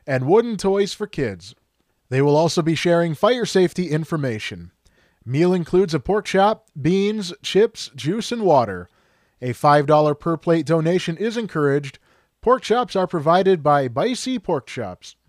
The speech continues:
West Central Dairy Days Cattle Show will be Friday, June twenty-fourth, at ten thirty A M at the Candy Ojai County Fairgrounds in Willmar. All dairy breeds can be exhibited, and all persons age five through twenty-one are encouraged to exhibit.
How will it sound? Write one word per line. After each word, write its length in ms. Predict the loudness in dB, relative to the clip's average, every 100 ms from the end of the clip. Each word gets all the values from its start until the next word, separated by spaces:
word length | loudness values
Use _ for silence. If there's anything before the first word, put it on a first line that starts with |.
| _ _ _ _ _ _
West 280 | -2 0 2
Central 400 | 0 0 2 2
Dairy 360 | 2 0 0 0
Days 400 | 2 2 -2 -2
Cattle 380 | 0 2 0
Show 320 | 0 -2 -2 -2
will 260 | -2 -4
be 260 | -4 -4 -4
Friday, 680 | -4 0 2 2 2 0 0
June 320 | -2 -2 -2
twenty-fourth, 720 | -4 -4 -4 -2 -2 -2 -8 _ _ _
at 160 | -12 -4
ten 240 | -2 0
thirty 340 | 0 2 2 2
A 220 | 2 4
M 160 | 2 2
at 140 | -2
the 80 | -2
Candy 380 | -2 -2 0 0
Ojai 400 | 2 2 0 0
County 300 | -2 -2 -2
Fairgrounds 640 | 0 0 0 -4 -4 -6
in 120 | -4
Willmar. 460 | -2 -2 -4 -8 -10 _ _ _ _ _
All 220 | 0 2
dairy 320 | 2 2 2 0
breeds 380 | 0 0 -2
can 240 | -2 -2 0
be 160 | 0
exhibited, 640 | 0 0 0 0 0 -2 -4 -10 _ _
and 140 | -6 -2
all 180 | 0
persons 480 | 0 -2 -2 -4 -6
age 300 | -2 -2 -2
five 380 | 0 0 0 -4
through 160 | -8 -8
twenty-one 540 | -6 -4 0 0 0
are 260 | -2 0 0
encouraged 480 | -2 -4 -6 -6 -6
to 140 | -4
exhibit. 560 | -4 -4 -4 -4 -8